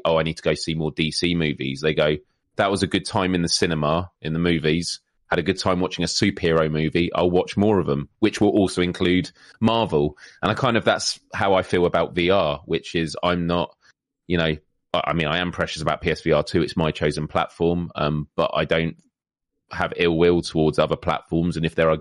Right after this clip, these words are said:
great titles or experiences on them, I wanna know about them, uh, because, you know, the more that V R succeeds across all platforms,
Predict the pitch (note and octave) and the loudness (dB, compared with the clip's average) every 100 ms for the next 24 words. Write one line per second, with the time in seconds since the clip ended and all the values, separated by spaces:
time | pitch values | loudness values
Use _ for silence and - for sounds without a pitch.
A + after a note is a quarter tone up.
0 | - F2+ E2 - F2 E2 - D2+ D#2 D2+ | 0 -2 0 -2 -2 -2 -2 -4 -2 -2
1 | - F2+ E2+ - C#2+ C#2 C#2 E2+ _ - | -2 -2 -2 -6 -8 -6 -4 -6 _ -20
2 | _ - F2+ G#2 G#2+ B2 C#3 D#2 D2 C#2 | _ -2 0 2 2 0 0 0 0 -2
3 | C#2+ D2 _ _ - D#2+ E2 D#2+ E2+ F#2+ | -8 -12 _ _ -6 0 0 0 -2 0
4 | F2 D#2 - - F#2 D#2+ E2+ D2+ _ - | 0 0 -6 -2 0 2 0 -2 _ -2
5 | F2 F#2 F#2 F2+ F2 - D#2 F2 F2 E2+ | 0 2 4 4 2 0 0 2 4 2
6 | - - - F#2+ F2+ - - - F2+ - | -2 -6 -2 0 0 -4 -8 -4 -4 0
7 | G2+ G#2+ - D#2 B1+ - C#2+ D#2+ E2+ - | 0 2 0 -2 -2 -2 0 0 -4 -6